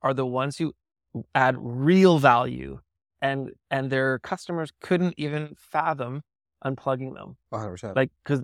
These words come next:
Speaker 1: it's fundamentally important that that vendor is in their life versus, and, and so, like, that's where we try and, again, try and be more of a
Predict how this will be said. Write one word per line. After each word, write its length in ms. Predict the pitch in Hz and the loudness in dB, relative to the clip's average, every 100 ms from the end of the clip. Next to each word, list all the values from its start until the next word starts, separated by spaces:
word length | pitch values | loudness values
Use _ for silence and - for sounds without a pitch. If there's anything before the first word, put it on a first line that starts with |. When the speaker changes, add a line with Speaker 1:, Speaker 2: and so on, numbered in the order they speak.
| - | -4
Speaker 1:
it's 220 | 147 - _ | -8 -8 _
fundamentally 560 | 151 160 151 139 147 143 | 4 4 4 0 0 -2
important 360 | 131 135 127 | -2 -4 -6
that 120 | 127 107 | -4 0
that 200 | 120 117 _ _ _ | 0 -2 _ _ _
vendor 440 | 120 123 139 131 123 | -4 0 2 2 0
is 180 | 123 | -2
in 160 | 123 123 | -6 -8
their 140 | 117 | -8
life 320 | 123 - 170 233 _ _ _ _ _ _ _ _ | -6 -6 -6 -8 _ _ _ _ _ _ _ _
versus, 720 | 123 135 185 - 131 131 123 - _ | 0 4 4 4 0 0 -2 -8 _
and, 140 | 139 135 | -4 -2
and 120 | 143 | 2
so, 140 | 165 | 2
like, 220 | 139 143 135 | 4 4 4
that's 200 | 147 - | 2 2
where 120 | 170 | -2
we 180 | 135 135 | -2 -6
try 240 | - 131 | -6 -4
and, 180 | 131 127 | -4 -6
again, 320 | 120 123 120 | -4 -4 -4
try 280 | - 139 143 | -8 -4 -4
and 100 | 143 | -4
be 140 | 131 | -4
more 320 | 127 123 139 | -2 2 4
of 80 | 147 | 4
a 300 | 131 123 120 | 6 4 2